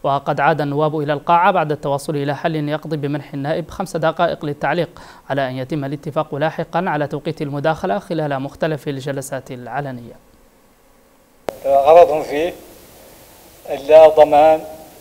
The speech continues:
Speaker 2: ل-، للنائب، يسوى هو منه، يسوى معارض ويسوى غير منا-، معارض، على أنه يقوم مهمته اللي جابته هون للقاعة،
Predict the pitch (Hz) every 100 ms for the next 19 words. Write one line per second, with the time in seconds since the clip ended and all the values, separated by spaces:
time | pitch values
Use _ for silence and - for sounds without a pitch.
0 | - - 151 139 135 131 127 135 - -
1 | - - 151 151 160 160 170 165 170 143
2 | 143 135 123 160 - - - 143 131 113
3 | 131 143 139 117 131 135 143 147 143 151
4 | - 127 131 143 190 - - - - -
5 | - - - - - 139 156 175 165 156
6 | - 180 180 185 190 175 - 131 - -
7 | - - - - 135 139 160 156 160 135
8 | 165 170 135 135 135 131 139